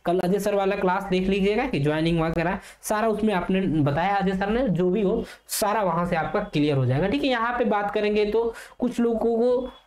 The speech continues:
लगेगा कि बात ही कर रहे हैं, कुछ लोगों को लगेगा कि,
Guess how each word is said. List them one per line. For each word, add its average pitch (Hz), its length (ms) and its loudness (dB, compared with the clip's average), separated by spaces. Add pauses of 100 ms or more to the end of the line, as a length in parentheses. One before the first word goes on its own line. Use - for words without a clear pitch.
लगेगा 190 480 2
कि 220 140 -2
बात 175 260 0
ही 208 80 0
कर 190 140 0
रहे 196 180 0
हैं, 185 200 -4 (280)
कुछ 190 180 -2
लोगों 208 220 2
को 196 120 2
लगेगा 190 380 2
कि, 285 320 0